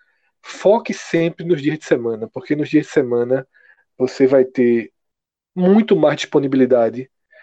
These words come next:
de quartos e melhores preços, porque todo mundo sabe que tarifas, é, de hotéis são dinâmicas, né?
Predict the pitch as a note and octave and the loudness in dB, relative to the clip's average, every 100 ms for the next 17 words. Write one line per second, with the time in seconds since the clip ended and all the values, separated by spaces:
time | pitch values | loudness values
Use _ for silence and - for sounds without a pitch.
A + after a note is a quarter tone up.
0 | _ C#3 - C3+ B2 - - D#3 - _ | _ -8 -2 0 0 -2 -8 -10 -10 _
1 | - A#3 A#3+ F#3+ F#3+ G#3 - C#3 B2+ - | -2 2 4 6 6 2 0 2 2 -2
2 | - - - - - _ B2+ - - B2+ | -14 -16 -20 -20 -20 _ -14 -10 0 2
3 | B2+ A#2+ D#3 C#3+ C#3 D3 - C3 C3+ F3 | 2 4 4 4 0 -8 0 2 2 0
4 | D#3+ - C3 A#2 A#2 A#2+ A2+ - _ _ | -4 0 0 0 -4 -6 -6 -12 _ _
5 | _ _ A2 A2 G#2+ G#2 G2+ A#2+ D3 C3 | _ _ -6 -4 -2 -4 -6 0 2 2
6 | - A#2 A2+ A2+ - _ _ _ _ _ | 2 2 2 -6 -14 _ _ _ _ _
7 | - D3+ C#3 A3 D3+ D#3+ G3 B3 - C3 | 0 0 2 2 2 0 -4 -6 -6 -8